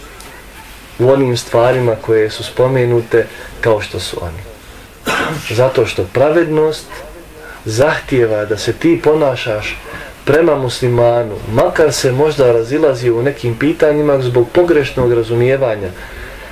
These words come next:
ili različitog razumijevanja, da budeš pravedan i da se držiš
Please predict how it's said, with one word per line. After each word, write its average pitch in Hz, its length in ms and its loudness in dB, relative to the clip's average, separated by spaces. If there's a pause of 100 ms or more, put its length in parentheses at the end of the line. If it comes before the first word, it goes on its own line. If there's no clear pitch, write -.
(160)
ili 123 260 2
različitog 123 760 2
razumijevanja, 117 840 2 (640)
da 117 120 4
budeš 120 420 2
pravedan 107 480 2 (460)
i 120 60 0
da 107 140 2
se - 140 0
držiš 123 580 0